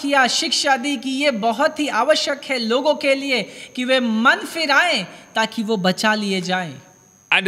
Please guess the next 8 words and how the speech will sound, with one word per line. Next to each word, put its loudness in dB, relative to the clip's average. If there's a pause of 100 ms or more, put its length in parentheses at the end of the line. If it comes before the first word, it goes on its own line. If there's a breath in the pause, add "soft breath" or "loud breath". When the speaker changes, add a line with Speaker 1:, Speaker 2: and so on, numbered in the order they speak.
(140)
Speaker 2:
this 0
repentance 0
must 0
be 4
proved 2 (360 loud breath)
by 4
the 0
fruit -2